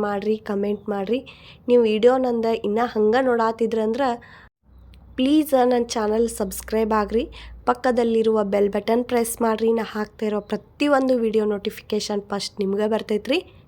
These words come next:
ನೀವೇ ನೋಡ್ಬೋದು ನೋಡ್ರಿ. ನೋಡ್ರಿ, ಎಲ್ಲ ನಾನು ಚಂದಂಗೆ ಬೇಯಿಸ್ನೀಗ. ಟೊಮೆಟೊ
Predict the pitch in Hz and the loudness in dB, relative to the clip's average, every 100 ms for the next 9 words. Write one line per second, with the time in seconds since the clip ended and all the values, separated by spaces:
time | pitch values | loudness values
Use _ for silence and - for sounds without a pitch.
0 | - 240 277 277 226 196 190 190 202 196 | -4 0 2 2 0 0 -2 -2 -2 -4
1 | 202 - - - - _ _ _ - _ | -4 -8 -14 -20 -20 _ _ _ -20 _
2 | - - - - _ _ _ - - _ | -20 -20 -20 -20 _ _ _ -20 -20 _
3 | _ _ _ _ _ _ _ _ _ _ | _ _ _ _ _ _ _ _ _ _
4 | _ _ _ _ _ - _ - _ 233 | _ _ _ _ _ -20 _ -20 _ -4
5 | 214 214 214 208 214 214 208 208 233 339 | -2 0 0 2 2 2 0 0 0 -2
6 | - - - - 214 220 214 214 214 196 | -8 -20 -20 -8 0 2 2 0 0 -2
7 | 202 202 - 208 202 214 320 359 220 202 | -2 -4 -6 -4 -2 -2 -4 -4 -2 0
8 | 214 214 | 0 0